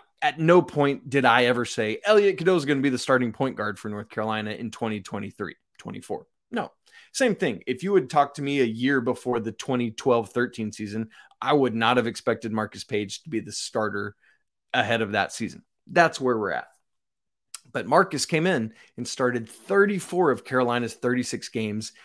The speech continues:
his freshman season. So he knows a thing or two about it, and he can pass on that knowledge to Mister Elliot Cadeau, assuming that he does step into that role as well. So, number one, why I,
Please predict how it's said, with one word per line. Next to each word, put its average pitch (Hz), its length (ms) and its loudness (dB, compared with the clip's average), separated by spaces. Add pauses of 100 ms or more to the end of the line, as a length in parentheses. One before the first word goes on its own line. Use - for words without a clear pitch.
(120)
his 117 180 -2
freshman 110 400 -2
season. - 360 -12 (240)
So 110 160 -8
he 101 100 -6
knows 139 380 8
a 180 80 8
thing 175 220 2
or 180 100 4
two 185 220 2
about 113 300 0
it, - 160 -2 (220)
and 98 140 -10
he 123 180 -2
can 160 180 -4
pass 143 320 -2
on 131 200 0
that 123 180 0
knowledge 127 560 0 (240)
to 101 420 -6 (240)
Mister 104 500 -8
Elliot 95 440 -8 (100)
Cadeau, 123 380 -2 (160)
assuming 127 520 0 (220)
that 104 160 -6
he 117 140 -2
does 101 220 -4
step - 240 -6
into 98 140 -8
that 95 180 -6
role 92 180 -2
as 98 100 -10
well. - 240 -4 (240)
So, - 360 0 (220)
number 135 260 4
one, 131 440 2
why 117 300 4
I, 113 220 4